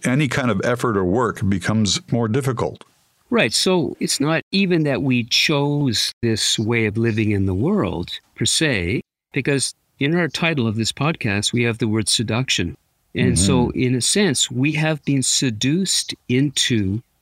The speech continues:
Speaker 2: buying into this way of processing reality, processing life.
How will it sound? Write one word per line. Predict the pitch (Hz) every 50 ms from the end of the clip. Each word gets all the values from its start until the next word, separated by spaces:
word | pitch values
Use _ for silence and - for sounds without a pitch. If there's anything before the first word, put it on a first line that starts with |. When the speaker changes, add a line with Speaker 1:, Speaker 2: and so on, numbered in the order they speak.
| _ _ _ -
Speaker 2:
buying | 107 113 107 113 113 123 131 135 147 147 143 139 139 135 135 135 -
into | - 110 113 113 110 110 - - - 104 95 92 95 107 - _ _ _ - -
this | 113 117 110 101 - - - - - _ _ _ _ _ _ -
way | 107 107 107 120 123 127 131 135 135 135 127
of | 107 - 113 107 107 110 110 107 104 - _ _ _ _ _
processing | - - - 139 143 127 - - 135 120 - - 131 117 110
reality, | 110 113 117 107 104 120 131 127 113 - - 98
processing | 87 - - 131 120 110 - - 117 107 - - 113 104 104 101
life. | 104 113 123 117 95 - - - -